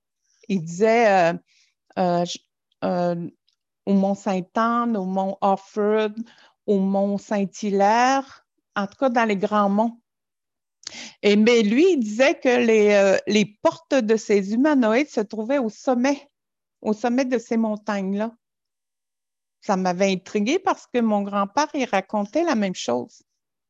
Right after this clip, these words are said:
C'était quelque chose que j'avais vraiment, euh, ça m'avait fascinée. Et lui,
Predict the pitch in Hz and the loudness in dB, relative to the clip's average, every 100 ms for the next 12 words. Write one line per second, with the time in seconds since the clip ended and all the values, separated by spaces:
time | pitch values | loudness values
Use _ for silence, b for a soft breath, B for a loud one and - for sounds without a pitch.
0 | _ _ _ _ B B B - 202 240 | _ _ _ _ B B B -6 -4 0
1 | 247 240 - 277 277 254 214 214 208 226 | 0 -2 -2 -4 -2 -4 0 0 0 0
2 | 226 208 220 226 226 254 269 240 208 196 | 0 -2 -2 -2 -2 -2 -2 -2 -2 -2
3 | 190 - B B B 233 208 202 202 214 | -4 -8 B B B 0 4 2 2 -2
4 | 269 254 - 240 214 240 233 _ _ _ | -2 -4 -2 -2 0 -2 -4 _ _ _
5 | _ _ _ - B B B B 220 226 | _ _ _ -20 B B B B 2 4
6 | 233 311 | 4 4